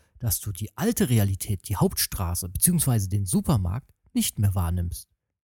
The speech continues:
Du stehst jetzt in einer Seitenstraße und betrachtest einen Mini. Du stehst nicht an der Wursttheke und betrachtest eine Salami. Folglich machst du neue Wahrnehmungen, die du sonst nicht machen würdest,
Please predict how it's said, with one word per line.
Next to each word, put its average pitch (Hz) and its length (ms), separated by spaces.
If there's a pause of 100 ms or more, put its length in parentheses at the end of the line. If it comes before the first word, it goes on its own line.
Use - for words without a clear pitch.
(480)
Du 120 100
stehst 131 460
jetzt 196 220
in 110 100
einer 117 320
Seitenstraße 175 840
und 151 100
betrachtest - 640
einen 107 260
Mini. 165 340 (640)
Du 156 100
stehst 151 360
nicht - 440
an 127 100
der 120 160
Wursttheke 139 600
und 143 140
betrachtest 127 600
eine 98 160
Salami. 98 580 (920)
Folglich - 580 (160)
machst 123 300
du 165 80
neue 147 400
Wahrnehmungen, 135 640 (460)
die 143 80
du 131 180
sonst 165 360
nicht - 200
machen 170 320
würdest, 110 460